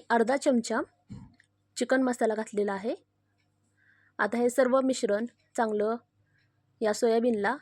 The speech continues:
लावून घ्यायचं आहे. आणि हे सोयाबीन आपण वेळ असेल तर अर्धा ते एक तास मॅरिनेट करायला ठेवायचं आहे. इकडे आपण तांदूळ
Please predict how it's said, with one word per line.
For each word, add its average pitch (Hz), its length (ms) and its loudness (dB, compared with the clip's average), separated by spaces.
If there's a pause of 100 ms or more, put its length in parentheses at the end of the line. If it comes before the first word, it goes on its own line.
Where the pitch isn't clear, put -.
(180)
लावून 226 240 4
घ्यायचं 240 320 0
आहे. 226 220 -4 (4000)
आणि 214 180 0
हे 240 100 4
सोयाबीन 240 440 4
आपण 233 340 2 (460)
वेळ 247 220 6
असेल 254 360 2 (340)
तर 220 200 4
अर्धा 220 280 2
ते 262 120 2
एक 214 340 -2
तास 220 320 0 (200)
मॅरिनेट 226 460 2
करायला 208 360 2
ठेवायचं 214 440 0
आहे. 202 240 -6 (1600)
इकडे 233 220 0
आपण 226 360 2
तांदूळ 226 380 4